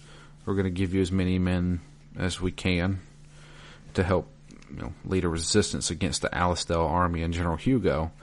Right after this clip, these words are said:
And we could probably get, um, what's the, what's the country down below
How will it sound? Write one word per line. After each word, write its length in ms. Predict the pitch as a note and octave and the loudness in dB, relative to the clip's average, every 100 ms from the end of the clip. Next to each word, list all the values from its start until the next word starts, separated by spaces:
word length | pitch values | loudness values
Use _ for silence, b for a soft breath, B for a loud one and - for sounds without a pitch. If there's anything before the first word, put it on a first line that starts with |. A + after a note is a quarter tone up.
| b b b b - | b b b b 0
And 420 | G2 F#2 F2+ F2 | 2 4 2 2
we 120 | A2 | 2
could 220 | G#2 D#2+ | 2 4
probably 800 | - - A#2 B2 A#2 G#2+ G#2 G2+ | 12 12 12 12 10 6 4 2
get, 540 | F2+ - G2+ - - - b b b - | 2 4 4 4 -6 -14 b b b -8
um, 560 | G2+ G2 F#2+ F2+ E2+ E2+ - - - - - - - - | 2 4 4 2 -2 -6 -16 -20 -20 -20 -8 -8 -6 2
what's 260 | C#3 - | 6 8
the, 420 | - C#3+ A#2 E2+ - - | 8 8 8 4 -2 0
what's 180 | D#3+ - | 0 2
the 180 | A#2 | 2
country 520 | G2 - C3 A#2+ A2 F#2+ | 2 2 0 2 -2 0
down 300 | G2+ G2+ F2 | 2 2 0
below 640 | E2+ D#2+ F2 E2+ D#2+ | -2 0 2 2 0